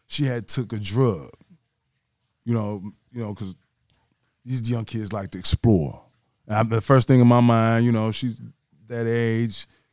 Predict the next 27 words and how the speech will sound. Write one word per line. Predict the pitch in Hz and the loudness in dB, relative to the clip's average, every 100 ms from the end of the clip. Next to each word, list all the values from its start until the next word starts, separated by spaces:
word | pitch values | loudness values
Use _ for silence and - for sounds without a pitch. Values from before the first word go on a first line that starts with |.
| _ _ _ _ | _ _ _ _
she's | - 117 - | -14 -12 -12
twenty-three | - - 127 131 123 127 123 120 | -12 -4 2 2 2 0 0 0
at | 113 | -2
the | 107 | -8
time, | - 123 113 110 110 113 - _ _ 98 | -8 -6 -4 -6 -8 -12 -16 _ _ -20
or | |
twenty-two | 98 120 120 117 - 120 | -12 -6 -6 -6 -8 -6
at | 107 | -8
the | |
time. | 104 - 107 104 107 104 | -8 -6 -6 -6 -8 -10
So | 104 | -10
I'm | 110 | -10
thinking, | 110 98 101 | -10 -8 -8
"Okay, | 104 98 | -8 -8
well, | 92 | -6
she | 95 113 | -4 -4
just | 101 92 - | -4 -6 -8
took | - - | -6 -6
something." | - 87 71 - - _ _ _ _ _ _ _ _ _ _ _ _ _ _ | -6 -8 -12 -20 -20 _ _ _ _ _ _ _ _ _ _ _ _ _ _
Stumbling | - - 135 123 117 117 | -12 -8 -4 -4 -4 -6
all | 113 110 | -6 -8
over | 107 101 | -8 -10
the | 104 | -12
house. | 113 107 98 101 - - _ _ _ _ _ _ _ _ _ _ _ _ _ _ _ _ | -10 -10 -14 -18 -20 -20 _ _ _ _ _ _ _ _ _ _ _ _ _ _ _ _
Now | 117 123 170 151 | -4 2 4 4
I'm | 110 110 127 | 2 0 0
mad | 185 175 82 | 0 -2 -4